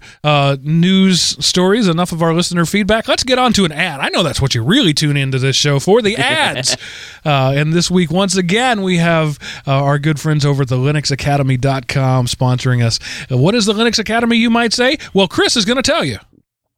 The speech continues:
Speaker 2: Well, the Linux Academy is a place that you can find step-by-step video courses for somebody who has no idea what Linux is. Um, they give you a Linux server that you can play with up on the Amazon E C two.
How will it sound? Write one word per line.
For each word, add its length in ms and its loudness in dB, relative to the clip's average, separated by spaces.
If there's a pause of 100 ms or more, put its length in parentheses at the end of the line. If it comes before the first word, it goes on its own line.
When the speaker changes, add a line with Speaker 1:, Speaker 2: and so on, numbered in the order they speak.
(800)
Speaker 2:
Well, 220 0
the 60 0
Linux 300 2
Academy 520 0
is 80 0
a 80 -2
place 320 -2
that 80 -10
you 80 -10
can 100 -6
find 320 -2
step-by-step 640 -4
video 300 0
courses 440 -2
for 140 -10
somebody 440 -2
who 140 -4
has 160 -2
no 360 2
idea 260 2
what 140 2
Linux 340 -2
is. 340 0 (480)
Um, 380 -2 (320)
they 120 0
give 180 0
you 120 2
a 340 0 (120)
Linux 380 -2
server 540 0
that 200 -2
you 140 -6
can 120 -8
play 200 0
with 260 0
up 280 0
on 320 0
the 200 0
Amazon 400 -2
E 100 -2
C 160 -4
two. 480 -2